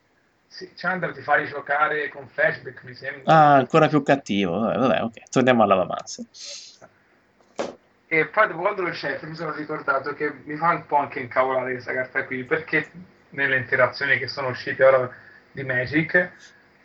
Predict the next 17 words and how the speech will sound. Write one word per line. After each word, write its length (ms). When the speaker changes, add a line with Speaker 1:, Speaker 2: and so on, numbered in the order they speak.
Speaker 1:
succede 560
che 360
molto 320
spesso 600
si 140
trovano 300
a 40
combattere 560
il 60
Green 180
Lavamancer 800
contro 720
il 100
fantastico 800
Death 340
Rhyme 360
Shaman, 640